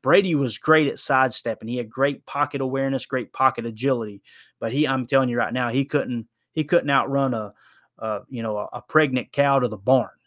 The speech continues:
There ain't no way. He was slower than molasses. His forty times suggested it. You see, he made fun of himself, post some videos on Instagram. But he had that,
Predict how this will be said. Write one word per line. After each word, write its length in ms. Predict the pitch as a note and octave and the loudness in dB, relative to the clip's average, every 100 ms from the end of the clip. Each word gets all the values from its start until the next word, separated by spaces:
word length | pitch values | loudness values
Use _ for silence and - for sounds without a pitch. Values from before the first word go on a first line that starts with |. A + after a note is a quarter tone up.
| _ _ | _ _
There 220 | C#3+ C#3+ B2+ | 0 2 2
ain't 120 | B2 | 0
no 140 | B2 | 0
way. 380 | A2+ A#2+ - _ _ - | 0 0 -2 _ _ -4
He 160 | B2+ | -2
was 160 | A#2 - | -2 -2
slower 420 | - C#3+ C#3 C3+ | 0 2 2 2
than 220 | B2 A#2+ | -2 -2
molasses. 580 | A2+ A2+ B2+ B2 - B2+ | -2 0 2 2 -2 -8
His 140 | G#2 - | -10 -6
forty 300 | C#3+ D3 C3+ | -2 -2 -2
times 300 | C3+ C3+ - | -4 -4 -6
suggested 440 | A2 C3+ A#2+ C3 | -2 -2 -2 -6
it. 80 | A2+ | -6
You 140 | B2+ | -6
see, 220 | A#2+ C#3+ | -4 -4
he 100 | B2+ | 0
made 240 | D3+ D3 - | 2 2 4
fun 140 | C#3+ | 2
of 80 | A#2+ | 2
himself, 520 | G#2+ - - C#3+ G#2+ _ _ _ | -4 -4 0 2 0 _ _ _
post 220 | - A#2+ - | 0 0 0
some 120 | A2+ | -4
videos 420 | B2 A#2 A2+ A2 | -2 0 -2 -4
on 100 | G#2+ | -6
Instagram. 460 | A#2+ - - F2 - - - - | -6 -6 -10 -18 -18 -20 -16 -2
But 100 | - | 2
he 80 | C#3 | 4
had 180 | D3+ C#3 | 4 2
that, 240 | C3+ | -2